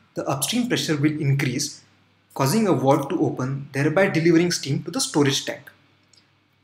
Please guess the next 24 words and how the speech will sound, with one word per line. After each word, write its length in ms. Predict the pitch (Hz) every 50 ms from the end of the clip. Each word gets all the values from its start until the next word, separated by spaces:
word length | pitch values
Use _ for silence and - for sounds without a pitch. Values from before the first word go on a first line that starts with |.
| _ _ _ _ _ _ -
This 180 | 131 117 107
process 400 | - - 165 - - 160 143 147
will 120 | - 160 156
continue 420 | - 143 131 - 131 131 170 226
whenever 340 | - 151 131 131 131 123 139
the 120 | 139 143
sun 300 | - - 151 139 143 143 139
is 120 | 185 -
available. 440 | 160 139 123 117 113 117 113 110 - - _ _ _ _ _ _ _ _ _ _ _ _ _ _ _ _ _ _ _ _ _ _ _ _ _ _ _ _ _ _ _ _ _ _ _ _ _ _ _ _ _ _ _ _ _ _ _ _ _ _ _ _ _ _ - - _ _ _ _ _ _ _ _ _ _ _ _ _ _ _ _ _ _ _ _ _ _ _ _ _ _ _ _ _ _ _ _ _ -
When 220 | 135 165 220 247
the 100 | 247 240
sun 320 | - - 175 170 175 175 -
is 140 | 165 135 131
not 300 | 127 127 156 220 - -
available, 520 | 151 123 127 120 113 123 - 143 170 202 - - - - - - - -
steam 500 | - - - - - - 208 247 254 233
will 180 | 180 160 147 143
first 340 | 143 - 165 180 240 - -
be 100 | - 220
generated 680 | 160 - 143 135 135 127 131 127 - - 156 160 - -
from 140 | - 151 143
the 60 | 135
storage 460 | - - - 147 139 135 127 - -
tank, 160 | - 113 113